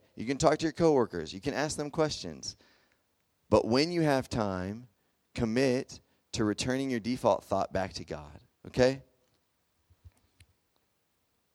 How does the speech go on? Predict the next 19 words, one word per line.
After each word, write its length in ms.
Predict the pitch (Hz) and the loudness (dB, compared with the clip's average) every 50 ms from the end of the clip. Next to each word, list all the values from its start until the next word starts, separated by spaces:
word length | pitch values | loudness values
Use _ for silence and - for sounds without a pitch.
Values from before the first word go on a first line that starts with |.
| _ _ _ _ _ _ _ _ _ _ _ _ - | _ _ _ _ _ _ _ _ _ _ _ _ 6
This 580 | 107 117 139 151 156 - - - - - - - - _ _ _ _ _ _ _ _ _ _ _ _ _ _ _ _ _ _ _ - _ _ _ | 8 8 8 8 6 2 0 -2 -4 -6 -8 -12 -18 _ _ _ _ _ _ _ _ _ _ _ _ _ _ _ _ _ _ _ -20 _ _ _
can 340 | - 110 123 127 131 135 135 | -4 -2 0 0 0 0 0
be 120 | 127 131 120 | 0 0 0
sort 280 | - - 120 117 113 | 2 2 2 4 2
of 100 | 113 101 | 2 0
scary. 560 | - - - 95 92 90 82 80 - - - - - - - | -2 -4 -4 -2 -2 -2 -4 -6 -8 -12 -16 -18 -10 -4 -2
<laughs> 760 | 113 101 104 - - - _ - - - - _ _ _ - - | 0 0 -2 -4 -8 -18 _ -20 -20 -20 -20 _ _ _ 0 2
Ask 240 | 113 120 120 - | 2 2 2 4
God 220 | - 127 120 123 113 | 6 6 6 6 6
for 140 | - 123 107 | 4 2 4
bravery. 580 | 90 95 92 98 92 - 80 80 78 - - - _ _ _ _ _ - | 4 4 2 2 0 -2 -6 -8 -8 -8 -12 -20 _ _ _ _ _ 4
What 180 | 101 113 135 | 6 6 6
are 60 | 143 | 6
you 100 | 151 151 | 6 4
guys 280 | - 139 120 120 120 113 | 4 4 4 4 2 0
afraid 360 | 113 - - 92 85 87 76 | -2 -4 -4 -4 -4 -4 -6
of? 340 | 78 76 73 82 - - _ _ _ _ _ _ _ _ _ _ _ _ _ _ _ - | -8 -12 -12 -14 -14 -14 _ _ _ _ _ _ _ _ _ _ _ _ _ _ _ -10
If 120 | - - | -6 -4
you 100 | 117 123 | -2 -2